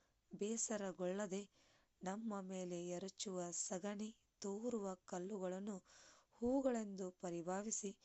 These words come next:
ಶಾಲೆಯಲ್ಲಿ ಮಕ್ಕಳ ಬರುವ, ಬರೋದ್ರೊಳಗೆ ಬ್ಯಾಗಿನಲ್ಲಿ ಇಟ್ಟುಕೊಂಡಿರುತ್ತಿದ್ದ ಸಾವಿತ್ರಿಬಾಯಿ ಪುಲೆಯವರ ಇಟ್ಟುಕೊಂಡಿರುವಂ-, ಇಟ್ಟುಕೊಂಡಿರುತ್ತಿದ್ದಂಥ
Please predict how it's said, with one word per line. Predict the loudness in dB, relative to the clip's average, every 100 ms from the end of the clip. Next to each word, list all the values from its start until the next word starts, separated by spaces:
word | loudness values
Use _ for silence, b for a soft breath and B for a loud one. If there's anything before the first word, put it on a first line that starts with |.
| B B 2
ಶಾಲೆಯಲ್ಲಿ | 2 4 0 0 0 0 -2
ಮಕ್ಕಳ | -4 -6 -8 -2 0 0
ಬರುವ, | -2 -4 -2 -2 -2 -2 B B B B _
ಬರೋದ್ರೊಳಗೆ | 0 2 2 0 2 2 2 0 -2 b b _ -2
ಬ್ಯಾಗಿನಲ್ಲಿ | 2 2 2 2 2 0 -2
ಇಟ್ಟುಕೊಂಡಿರುತ್ತಿದ್ದ | -2 -8 -4 -4 -2 -2 -2 -2 -4 0 -2 -2 b b b b b b b b b _
ಸಾವಿತ್ರಿಬಾಯಿ | -2 2 2 0 -4 -2 -2 0 -2 -2 -4
ಪುಲೆಯವರ | _ -2 0 0 0 -2 -6 _ _ _ _ _ _ -14
ಇಟ್ಟುಕೊಂಡಿರುವಂ-, | -8 -6 -6 -4 -2 -2 -6 -14 -12
ಇಟ್ಟುಕೊಂಡಿರುತ್ತಿದ್ದಂಥ | -10 -8 -8 -4 -4 -4 -10 -20 -18 -4 -4 -2